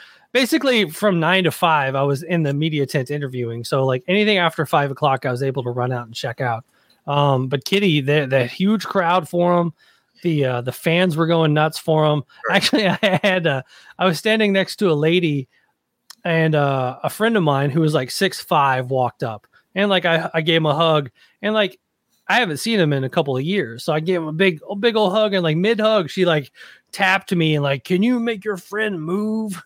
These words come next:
Speaker 1: <laughs> I was just like, "That was extremely rude, lady." She's like,
Speaker 2: Right.
Speaker 1: "But Kitty's my favorite band," and I'm like, "Well, you're at a festival,"
Speaker 2: Right.
Speaker 1: and, and, like, there was room to move up. It's not like
Speaker 2: Right.
Speaker 1: we were s-, we were
Speaker 2: <laughs>
Speaker 1: you know,
Speaker 2: Right. Yeah, exactly.
Speaker 1: sardined in there. Like, I
Speaker 2: Right.
Speaker 1: was like, "Move up if you can't see." <laughs>
Speaker 2: Right.
Speaker 1: I was so mad.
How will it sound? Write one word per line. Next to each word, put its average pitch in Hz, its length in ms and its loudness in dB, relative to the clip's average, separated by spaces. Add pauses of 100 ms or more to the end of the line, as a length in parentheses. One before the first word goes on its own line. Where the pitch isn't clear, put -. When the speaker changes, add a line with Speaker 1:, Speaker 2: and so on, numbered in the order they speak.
(200)
Speaker 1:
<laughs> - 160 -14
I 202 1000 -6
was 220 180 -6
just 190 180 -6
like, 160 240 2
"That 247 200 2
was 208 140 2
extremely 160 800 0
rude, 143 280 -2
lady." 120 280 -6
She's 120 100 -6
like, 110 120 2
Speaker 2:
Right. 120 200 2
Speaker 1:
"But 196 220 -2
Kitty's 254 340 -2
my 220 180 0
favorite 208 540 -4
band," 214 380 0
and 165 100 0
I'm 202 80 2
like, 214 180 0
"Well, 208 120 -4
you're 262 160 2
at 262 100 2
a 220 80 2
festival," 190 760 0 (340)
Speaker 2:
Right. 127 260 2
Speaker 1:
and, 214 300 2
and, 240 200 0
like, 226 200 0
there 254 160 0
was 226 180 0
room 240 300 2
to 196 100 0
move 165 260 2
up. 175 240 0
It's 180 140 0
not 220 180 0
like 190 100 2
Speaker 2:
Right. 185 100 0
Speaker 1:
we 190 80 4
were 160 120 2
s-, - 240 -4
we 196 140 2
were 151 200 -2
Speaker 2:
<laughs> - 80 -2
Speaker 1:
you - 100 -4
know, 180 80 2
Speaker 2:
Right. 165 420 2
Yeah, 147 160 2
exactly. 131 340 2
Speaker 1:
sardined 196 400 2
in 196 140 2
there. 123 240 -2
Like, 131 220 -6
I 139 60 0
Speaker 2:
Right. 185 60 2
Speaker 1:
was 196 80 -2
like, 220 140 2
"Move 302 320 2
up 320 240 0
if 220 140 -2
you 196 100 -2
can't 190 340 0
see." 143 500 -6
<laughs> 104 60 -2
Speaker 2:
Right. 123 220 2
Speaker 1:
I 175 140 -8
was 190 180 -10
so 180 220 0
mad. 165 260 -4